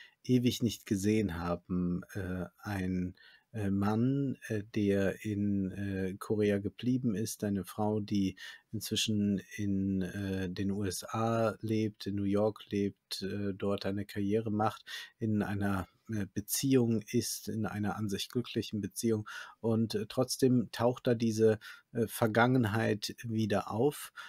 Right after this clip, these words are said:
und, äh, sie begegnen sich dort. Und, äh, in New York, also sie sehen sich wieder und man kann dies natürlich alles beschreiben.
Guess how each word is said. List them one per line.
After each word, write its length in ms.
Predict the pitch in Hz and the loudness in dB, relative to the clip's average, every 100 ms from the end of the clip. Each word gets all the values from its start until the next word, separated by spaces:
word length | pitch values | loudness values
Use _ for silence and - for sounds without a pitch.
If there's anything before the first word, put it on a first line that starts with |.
| - _ | -20 _
und, 520 | 120 117 117 - 123 | 2 4 4 0 -2
äh, 120 | 120 | 0
sie 540 | 104 104 120 113 113 - - | 0 0 2 4 2 -2 -12
begegnen 800 | 113 113 117 131 151 - 127 120 | 0 4 6 8 6 6 2 2
sich 240 | 117 - | 0 2
dort. 380 | 123 110 92 - | 4 6 4 -2
Und, 320 | - 110 104 - - - - _ | -4 -4 -4 -10 -20 -20 -20 _
äh, 380 | - 120 113 110 104 - | -4 0 2 0 -2 0
in 260 | 131 120 | 4 6
New 100 | 123 | 8
York, 500 | 113 110 123 156 - | 8 6 6 2 2
also 220 | 113 110 | 2 2
sie 180 | 104 107 | 0 2
sehen 320 | 104 120 123 | 4 4 4
sich 300 | 117 113 - | 2 -2 -2
wieder 460 | 127 135 120 113 151 _ _ - - - _ | 0 2 4 4 0 _ _ -20 -20 -20 _
und 520 | 131 123 127 127 - _ _ - | 4 6 6 2 -6 _ _ 0
man 240 | 120 120 | 2 2
kann 280 | - 143 156 | 4 4 4
dies 260 | 143 139 | 4 4
natürlich 640 | 143 123 - 127 123 - - | 2 2 0 2 0 -2 -4
alles 540 | - 123 131 - - - | 2 4 4 0 -6 -4
beschreiben. 800 | - - - 104 107 98 90 87 | -2 0 2 4 4 2 -4 -8